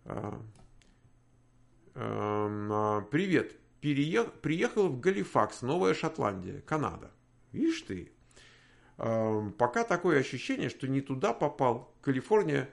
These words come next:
в сердце моём. Обязательно буду, даже если окольными путями". Ну, осваивайтесь пока где есть.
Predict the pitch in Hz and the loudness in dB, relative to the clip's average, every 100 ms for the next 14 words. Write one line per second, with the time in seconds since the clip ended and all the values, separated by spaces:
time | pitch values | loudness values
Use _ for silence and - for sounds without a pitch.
0 | - - 175 180 - 131 110 110 113 110 | -14 -4 0 0 -2 0 2 0 -2 -6
1 | 104 110 180 - 117 151 170 117 139 120 | -4 -2 -2 -4 -4 -4 -2 0 0 0
2 | 131 - 123 - 139 131 127 - - 92 | -4 -2 -4 0 -2 0 -4 -6 -8 -6
3 | 87 90 95 _ - - - - 247 349 | -6 -8 -14 _ -20 -20 -16 0 6 6
4 | 339 - - 339 330 247 - - 185 185 | 6 0 2 2 4 2 -2 -2 -2 0
5 | 165 147 185 135 92 - - | 0 2 2 0 -2 -8 -20